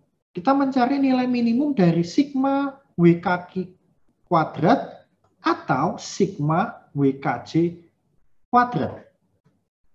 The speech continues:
Cari nilai minimumnya. Mana yang paling minimum, itu yang digunakan untuk bagian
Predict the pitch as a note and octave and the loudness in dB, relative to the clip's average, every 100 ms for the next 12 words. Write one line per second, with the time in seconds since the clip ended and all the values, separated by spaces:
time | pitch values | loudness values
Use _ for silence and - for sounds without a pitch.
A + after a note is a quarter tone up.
0 | _ F#3+ G#3+ B3+ B3+ A#3+ A#3+ C4 C4+ - | _ 0 2 2 2 2 2 0 -2 -10
1 | _ _ G#3+ A#3+ A#3 A3+ A3+ G3 C#3 F3+ | _ _ 0 4 4 4 2 2 0 -2
2 | A3+ B3+ G#3 G#3+ G#3+ G#3+ G#3 G#3 A#3+ C#4 | -2 -2 0 0 0 -2 -2 0 0 2
3 | G#3 F#3+ A#3 F#3 F3 D3 - C#3+ C#3+ C#3 | 0 0 0 0 0 -4 -2 -2 -2 -2
4 | G3 D3+ D3+ G3+ - C3+ - C#3 E3+ F3 | -2 -2 -2 -4 -2 -4 -2 0 2 0